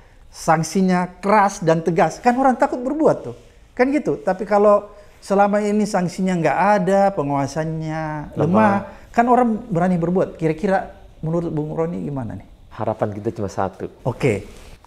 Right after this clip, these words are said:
Speaker 2: Kepada Presiden Prabowo Subianto.
Speaker 1: Oke.
Speaker 2: Untuk
Speaker 1: Lagi-lagi
Speaker 2: melakukan
Speaker 1: presiden ya?
Speaker 2: intervensi. Lagi-lagi presiden, nggak ada yang lain.
Speaker 1: Oke.
Speaker 2: Itu akan mele-, akan menjadi catatan besar buat Mahkamah Agung
Speaker 1: Hmm.
Speaker 2: untuk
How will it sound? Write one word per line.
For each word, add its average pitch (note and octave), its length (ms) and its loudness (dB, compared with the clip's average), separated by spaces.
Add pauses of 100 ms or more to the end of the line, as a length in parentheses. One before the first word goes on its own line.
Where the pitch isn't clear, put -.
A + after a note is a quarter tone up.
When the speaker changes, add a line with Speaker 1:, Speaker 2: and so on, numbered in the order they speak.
(120)
Speaker 2:
Kepada G2+ 320 0
Presiden F#2+ 800 -6
Prabowo F#2+ 320 -4
Subianto. F2 560 -10
Speaker 1:
Oke. G#2 600 -6
Speaker 2:
Untuk A#2+ 100 0
Speaker 1:
Lagi-lagi E3+ 320 6
Speaker 2:
melakukan - 160 4
Speaker 1:
presiden F3+ 320 6
ya? C#3 160 -2
Speaker 2:
intervensi. - 160 -8
Lagi-lagi C#4+ 400 0
presiden, D3 380 -4 (100)
nggak D#3 80 0
ada E3+ 160 0
yang A#2 60 -2
lain. F#2 120 -6 (380)
Speaker 1:
Oke. A2 200 -2 (920)
Speaker 2:
Itu F#3+ 220 -6 (100)
akan G2 240 -4
mele-, F#2+ 180 -4 (140)
akan G2 320 -6
menjadi F#2 400 -2
catatan E2+ 640 -8 (240)
besar F2+ 400 -8
buat F2 160 -4
Mahkamah E2 400 -4
Agung G2 240 -8 (320)
Speaker 1:
Hmm. A2 320 -6
Speaker 2:
untuk A#2+ 480 -4